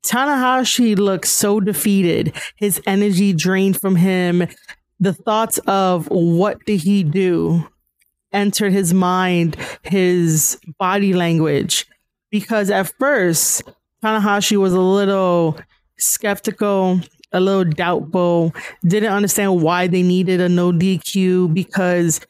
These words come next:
at the end of the day, Tanahashi is a wrestler.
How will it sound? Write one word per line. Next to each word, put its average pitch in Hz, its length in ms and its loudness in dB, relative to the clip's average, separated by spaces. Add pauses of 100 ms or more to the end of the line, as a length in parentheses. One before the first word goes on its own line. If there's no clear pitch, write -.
(380)
at 190 180 -6
the 190 220 -2
end 214 200 -2
of 220 100 -2
the 208 100 -2
day, 175 440 0
Tanahashi 180 1160 0 (280)
is 185 400 0
a 175 460 2 (160)
wrestler. 185 680 -2